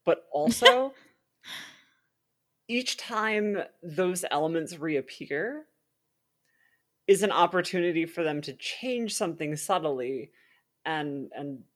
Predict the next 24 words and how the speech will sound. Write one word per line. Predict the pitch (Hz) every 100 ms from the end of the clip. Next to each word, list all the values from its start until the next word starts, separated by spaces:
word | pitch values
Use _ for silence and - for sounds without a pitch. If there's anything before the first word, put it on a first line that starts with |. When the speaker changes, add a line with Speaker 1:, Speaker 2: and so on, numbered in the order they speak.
| _ _ - -
Speaker 1:
twist | - - 214 208 -
it | 165
a |
little | 147 139 135
bit, | 135 127 - _ _ _ _ _ _ _ _
um, | 160 139 131 123 127 - _ _ _ _ _ _ _ _ _ _ -
to | 196
make | 196 180
it | 165
unique | 170 151 165
for | - 160
that | 139 113
episode. | - 180 226 214 214 - - - -
And | 170 170
so, | 208
like, | 165 151 - - _ -
when | 160 196 196
they | 196 190
do | 185 202
the | 170
flashback | - 185 175 151 156 151 147
again | 135 120 71 - - - _ _ _
with, | 151 147 143 147 _ _ _ _ 147
um, | 135 127 123